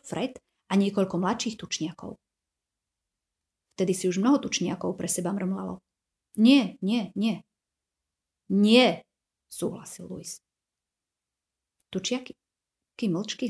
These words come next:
hľadeli na hlavného tučniaka. Niektoré vôbec netušili, že dokáže hovoriť tak rázne a emotívne.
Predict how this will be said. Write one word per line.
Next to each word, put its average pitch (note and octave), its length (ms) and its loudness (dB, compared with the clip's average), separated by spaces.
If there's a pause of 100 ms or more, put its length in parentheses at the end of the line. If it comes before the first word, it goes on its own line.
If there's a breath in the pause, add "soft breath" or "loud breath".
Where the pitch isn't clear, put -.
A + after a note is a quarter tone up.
hľadeli F3+ 320 -4
na G3 160 -2
hlavného F#3+ 480 -4
tučniaka. - 560 -10 (1080)
Niektoré F#3+ 480 2
vôbec F3+ 320 0
netušili, F3+ 640 -4
že F3+ 160 -2
dokáže F3 400 -4
hovoriť F#3 320 -2
tak D#3 160 -8
rázne G3 560 -4 (600)
a G3+ 180 -2
emotívne. E3 580 -8